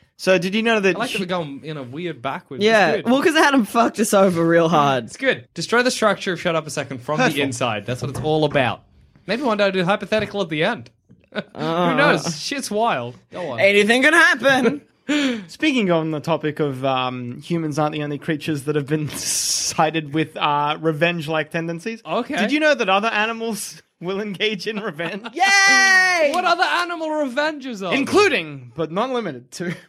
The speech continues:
Speaker 2: Oh, I'm excited.
Speaker 1: camels,
Speaker 2: <laughs>
Speaker 1: elephants, fish, and many
Speaker 2: Fish?
Speaker 1: many species of
Speaker 2: Fish?
Speaker 1: primates.
Speaker 2: Ape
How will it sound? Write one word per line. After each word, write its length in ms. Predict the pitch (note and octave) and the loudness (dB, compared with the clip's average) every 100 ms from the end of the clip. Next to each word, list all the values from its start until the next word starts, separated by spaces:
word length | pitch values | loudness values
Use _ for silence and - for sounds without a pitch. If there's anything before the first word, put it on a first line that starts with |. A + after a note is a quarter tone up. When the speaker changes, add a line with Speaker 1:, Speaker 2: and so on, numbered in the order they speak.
| _ G#2+ | _ -12
Speaker 2:
Oh, 240 | A#2 A#2 | -8 -8
I'm 240 | A2 A#2+ B2 | -8 -10 -14
excited. 480 | - B2 - - - | -18 -20 -20 -18 -2
Speaker 1:
camels, 640 | A#3+ B3+ A#2 C3 - - _ - | 0 0 -6 -16 -20 -20 _ -20
Speaker 2:
<laughs> 160 | - | -6
Speaker 1:
elephants, 800 | D#3 F#3+ F3 - C#3 - - - - - - E4+ - E4+ | -2 0 0 -2 -2 -4 -6 -6 -10 -14 -12 -12 -8 0
fish, 580 | F4+ B3 - - - _ _ _ _ - | 0 0 -4 -8 -10 _ _ _ _ -10
and 200 | F3+ G3+ | -10 -8
many 260 | A#3+ D4 | -8 -4
Speaker 2:
Fish? 720 | C#4+ G4+ C#4 C#4+ - - - - - - _ _ - | 0 2 0 -2 -6 -10 -14 -18 -20 -20 _ _ -10
Speaker 1:
many 320 | G#3 A3+ A#3 | -10 -10 -14
species 640 | G3+ - A3 G#3+ G#3 A3 G#3 | -16 -16 -14 -14 -12 -12 -6
of 80 | A3 | -2
Speaker 2:
Fish? 300 | G#4+ G4+ C4 | 2 4 2
Speaker 1:
primates. 600 | C4+ B3 D#3+ D#3 - _ _ _ _ _ _ _ _ - | 2 -4 -8 -10 -16 _ _ _ _ _ _ _ _ -2
Speaker 2:
Ape 320 | A4 B4+ | 0 0